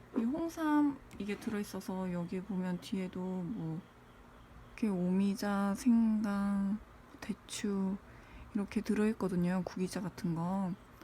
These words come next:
그래서 여러 가지 좀 다양하게 들어있어서 이제 탈모 있는 분들하고 또 지루성 두피염이신 분들, 왜 화학 성분으로 너무 오래 머리를 감다 보면은 머리도 너무 많이 빠지고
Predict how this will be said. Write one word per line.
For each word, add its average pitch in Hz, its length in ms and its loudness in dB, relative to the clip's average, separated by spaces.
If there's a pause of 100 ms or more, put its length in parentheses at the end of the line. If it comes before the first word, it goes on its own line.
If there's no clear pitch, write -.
(140)
그래서 196 260 -4
여러 175 260 0
가지 202 380 -2
좀 208 480 0
다양하게 196 520 -2
들어있어서 202 840 -4 (1300)
이제 214 200 -4
탈모 330 480 -2
있는 220 360 6
분들하고 190 680 0 (140)
또 311 240 -4 (400)
지루성 240 460 4
두피염이신 175 840 -4
분들, - 280 -6 (1900)
왜 220 80 -2
화학 302 340 0
성분으로 302 640 4
너무 233 480 8
오래 240 640 6
머리를 208 400 2
감다 330 320 0
보면은 285 600 4
머리도 226 440 0
너무 214 140 4
많이 254 220 8
빠지고 247 760 -2